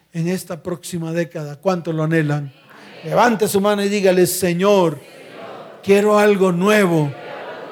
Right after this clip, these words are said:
para mi vida, para mi hogar y para mi familia en esta nueva ne-, década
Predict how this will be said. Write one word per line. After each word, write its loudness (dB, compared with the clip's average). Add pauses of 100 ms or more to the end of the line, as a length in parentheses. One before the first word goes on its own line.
(220)
para 4
mi 2
vida, 2 (520)
para 4
mi 4
hogar 0
y 2
para 2
mi 2
familia 0 (760)
en 2
esta 2
nueva 4
ne-, 2
década 4